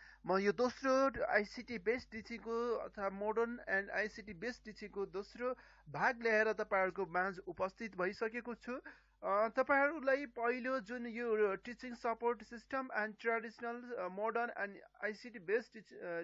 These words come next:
टिचिङ सिस्टमको इन्ट्रोडक्सन तपाईँहरूलाई कस्तो लाग्यो? प्रिभियस भिडियो मैले पहिला नै तपाईँहरूको माझ राखिसकेको छु। यो आइसिटी बेस्ड, अ, टिचिङलाई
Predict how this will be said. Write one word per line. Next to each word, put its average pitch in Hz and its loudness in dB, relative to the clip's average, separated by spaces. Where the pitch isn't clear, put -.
टिचिङ 233 -12
सिस्टमको 214 -4
इन्ट्रोडक्सन 247 0
तपाईँहरूलाई 220 2
कस्तो 247 -6
लाग्यो? 233 2
प्रिभियस 214 -8
भिडियो 170 2
मैले 190 -2
पहिला 196 -2
नै 233 -6
तपाईँहरूको 190 -2
माझ 196 2
राखिसकेको 247 0
छु। 269 -4
यो 226 2
आइसिटी 285 0
बेस्ड, 220 -6
अ, 185 0
टिचिङलाई 240 -2